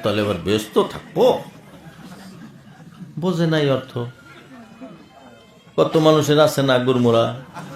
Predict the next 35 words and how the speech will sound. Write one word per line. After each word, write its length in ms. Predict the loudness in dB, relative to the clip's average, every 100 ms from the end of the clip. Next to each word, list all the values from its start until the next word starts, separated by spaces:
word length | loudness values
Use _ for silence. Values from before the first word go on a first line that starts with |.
| -16 -16 -16 -16 -16 -18 -16 -16 -16 -6
ওটা 220 | 0 4 4
নেপের 400 | 4 6 4 4
হাতে 240 | 0 0
নাগলি 380 | 0 0 0 0
নেপের 280 | 0 -2 -2
সিলাই 340 | -4 -2 -2
খসে 280 | -2 -6 -6
যাইব, 220 | -6 -6 -8 -10 -14 -12 -10 -4 2
কম্বলের 480 | 4 6 6 6
হাতে 240 | 2 2 2
লাগলি 360 | 4 2 2
দেখবেন 380 | 2 0 0 -2 -2
যে 60 |
কোংলা 440 | -2 -2 -2 0 0 0 -4
ফাঁসা 260 | -4 -4
ফাঁসা 240 | -4 -4 -2
হয়ে 100 | -2
গেছে 240 | -4 -8 -10
কা। 180 | -10 -12 -12 -16 -16 -18 -8
আর 320 | 2 4 6 4 2
যদি 260 | 0 2 0
বইয়ের 440 | 2 4 4 4 2
পার 220 | 2 2
হাতে 280 | 0 -4 -2
লাগে, 340 | -2 -2 -4 -12 -16 -18 0
তাইলে 220 | 2 2 0
তো 100 | 0
দেখলেন 420 | 0 0 0 2
যে 80 | 2
ওখানে 280 | 4 4
মনে 240 | 2 2 0
করে 200 | 2 0
গাবড়ায় 420 | 4 2 4 2
খামচা 320 | 2 -6 -8
দিছে, 260 | -12 -14